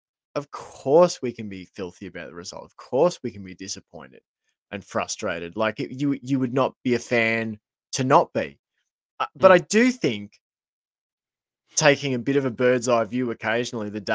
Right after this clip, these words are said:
Speaker 1: after or w-, whenever it is that you're able to, of going like, "Holy shit," like,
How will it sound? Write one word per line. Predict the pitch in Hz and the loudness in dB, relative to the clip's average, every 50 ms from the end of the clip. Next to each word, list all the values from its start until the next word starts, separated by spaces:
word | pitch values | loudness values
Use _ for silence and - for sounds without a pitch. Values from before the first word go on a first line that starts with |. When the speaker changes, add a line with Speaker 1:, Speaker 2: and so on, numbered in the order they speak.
| 110 110 | -2 0
Speaker 1:
after | 104 104 107 113 - - - - 143 135 117 | 0 0 0 0 -2 -4 -4 -4 -2 -2 0
or | 107 104 101 | -2 -2 -4
w-, | 98 107 95 69 | -6 -8 -10 -12
whenever | 107 113 135 131 131 131 123 117 117 | -8 -6 -4 -2 -2 -2 -2 -2 -4
it | 113 110 | -4 -4
is | 117 104 101 | -6 -6 -6
that | 113 | -6
you're | 92 85 95 | -4 -2 0
able | 95 117 139 139 147 - | 0 0 0 0 -4 -6
to, | - - 104 82 | -8 -10 -12 -12
of | 82 - _ - | -12 -14 _ -8
going | 104 101 101 101 98 | -6 -6 -6 -6 -6
like, | 92 92 92 - | -6 -8 -8 -6
"Holy | 123 160 180 180 139 92 - | -4 -4 -2 -2 -4 -4 -6
shit," | - - - - - 107 - - _ - | -8 -6 -6 -6 -6 -6 -8 -12 _ -8
like, | 95 98 98 - | -6 -6 -6 -6